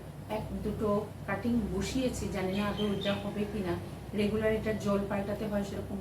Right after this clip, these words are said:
খেয়াল থাকে না বলে। কিন্তু যেদিন বেশি বৃষ্টি থাকবে, ওপরে আমার একটা দুটো, উম, টব আছে, সেইগুলোর মধ্যে আমি ওইগুলোকে দিয়ে আসবো, দেখা যাক কী হয়। আর আপনারা সবাই, আহ,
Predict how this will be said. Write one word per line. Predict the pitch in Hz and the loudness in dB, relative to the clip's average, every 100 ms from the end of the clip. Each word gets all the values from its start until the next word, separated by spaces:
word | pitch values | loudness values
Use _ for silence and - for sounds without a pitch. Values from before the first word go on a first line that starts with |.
| - | -6
খেয়াল | 208 196 196 | -2 -2 -2
থাকে | 202 208 | -4 -4
না | 180 170 | -4 -2
বলে। | 170 - - - - - - - - | -2 -4 -10 -12 -12 -10 -10 -10 -4
কিন্তু | 247 226 226 180 | -2 2 2 2
যেদিন | 180 226 226 | 2 0 2
বেশি | 208 214 - 269 | 2 2 2 2
বৃষ্টি | 254 - 240 - | 2 0 -4 -2
থাকবে, | 226 202 254 330 - - - - | -2 0 0 0 -4 -12 -12 -6
ওপরে | 220 247 233 | -4 0 0
আমার | 214 196 196 | 2 0 0
একটা | 196 - 220 208 - - - - 202 | -2 -2 -4 -4 -6 -12 -12 -8 -4
দুটো, | 214 226 226 | -4 -2 -2
উম, | 226 - - - - - 190 202 202 - | -2 -8 -12 -14 -14 -10 -6 -2 -2 -2
টব | 240 214 208 | -2 2 2
আছে, | 208 - 262 349 - - - | 0 0 -2 -2 -6 -14 -8
সেইগুলোর | 233 220 214 202 | -4 -2 0 0
মধ্যে | 196 185 165 233 | 0 0 -4 -2
আমি | 277 202 196 233 - - | 0 0 -2 -6 -10 -8
ওইগুলোকে | 185 196 190 180 175 180 - | -2 -2 0 -2 -4 -6 -2
দিয়ে | 202 185 | -2 0
আসবো, | 170 - - - - - - | -2 -4 -10 -12 -12 -12 -10
দেখা | 247 254 220 | -6 -6 -6
যাক | 220 - | -8 -8
কী | 208 202 | -4 -4
হয়। | 175 175 - - - - - | -4 -8 -10 -12 -12 -12 -8
আর | 196 185 | -4 -2
আপনারা | 185 - 196 202 | -2 -2 -2 -2
সবাই, | - 208 202 208 - - - - - - | -2 -2 0 -2 -4 -12 -14 -14 -12 -10
আহ, | 196 185 175 | -4 -2 0